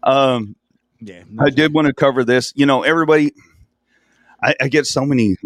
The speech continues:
Speaker 1: I get so many comments within my, my personal circle, and then also, um, our little circle online, that they're like, some people think that the, uh, Toxic Horror Show is super brutal.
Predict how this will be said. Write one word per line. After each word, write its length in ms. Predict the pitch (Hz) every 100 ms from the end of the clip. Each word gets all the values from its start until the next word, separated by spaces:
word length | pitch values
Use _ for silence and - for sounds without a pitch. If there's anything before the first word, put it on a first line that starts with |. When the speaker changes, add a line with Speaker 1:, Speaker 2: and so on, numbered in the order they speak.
| -
Speaker 1:
I 100 | 95
get 200 | 120 -
so 140 | 113
many 200 | 104 92
comments 640 | - 90 90 82 - - 98 -
within 320 | 92 90 98
my, 220 | 87 82 73
my 240 | 90 85 82
personal 480 | - 107 - 95
circle, 480 | 87 - 98 - 90 87
and 100 | 87
then 160 | 85
also, 520 | 87 90 - 85 82 -
um, 380 | 82 73 69 - -
our 180 | 101 104
little 180 | 90
circle 420 | 87 98 95 92 92
online, 540 | 87 98 110 104 101 _ _ - - _ -
that 220 | 101 101
they're 140 | 104 101
like, 240 | 95 90 - - _ _ - _ _ -
some 320 | - 139 143
people 360 | 131 135 123 117
think 320 | 120 113 98
that 160 | 101 - -
the, 260 | 92 95
uh, 100 | 87
Toxic 400 | 87 113 107 -
Horror 240 | 90 101 98
Show 280 | - 98 92
is 500 | 92 95 82 - - - -
super 400 | - 135 120 147
brutal. 600 | 123 120 107 107 107 104